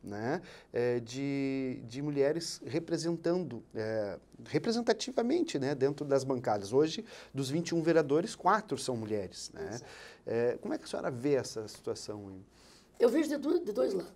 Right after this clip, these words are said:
Speaker 2: Primeiro, os partidos não valorizam a participação da mulher. Na grande maioria, só procura a mulher pra fechar a cota. Tem tantas mulheres pra tantos homens. Então, se não tiver esta, diminui o número de homens. Então, nós temos que buscar uma mulher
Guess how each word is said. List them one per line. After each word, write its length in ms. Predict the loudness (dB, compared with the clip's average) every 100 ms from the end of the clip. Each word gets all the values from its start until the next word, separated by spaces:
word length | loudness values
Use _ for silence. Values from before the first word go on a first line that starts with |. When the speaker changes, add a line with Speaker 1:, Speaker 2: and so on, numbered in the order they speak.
| -18
Speaker 2:
Primeiro, 440 | -2 0 2 0 -2 -14 -20 _
os 220 | 2 4
partidos 640 | 4 2 4 2 2 -8 -14 _ -8
não 360 | -4 0 0
valorizam 720 | 0 4 6 6 4 -2 -4 -10 -18 _ -10
a 80 | -4
participação 560 | -4 -6 -8 -6 -6
da 80 | -6
mulher. 260 | -6 -10 -20 _ -20 -20 -20 -20 -20 -20 -20 -20 -20 -10 6
Na 140 | 8
grande 280 | 12 10 12
maioria, 480 | 8 6 4 0 -2 -12
só 240 | -4 2
procura 400 | 4 4 2 2
a 40 | 2
mulher 380 | 8 8 6 2 -10
pra 120 | -8
fechar 300 | 0 0 0
a 20 | -8
cota. 220 | -18 -20 -20 _ _ _ _ _ _ _ 6
Tem 140 | 6
tantas 360 | 10 8 8 4
mulheres 300 | 6 8 8
pra 140 | 2
tantos 320 | -4 -6 -4 -4
homens. 320 | -4 -8 -14 -18 -20
Então, 180 | 2 2
se 200 | 4 2
não 120 | 2
tiver 300 | 2 4 6
esta, 400 | 8 8 6 -2 -4 -10
diminui 320 | -6 -4 -2
o 60 | 0
número 180 | 4 8
de 60 |
homens. 180 | 8 6
Então, 140 | 2
nós 100 | -2
temos 260 | -2 -6 -8 -18 -20
que 120 | 8 8
buscar 280 | 8 0 0
uma 100 | 2
mulher 260 | 0 -2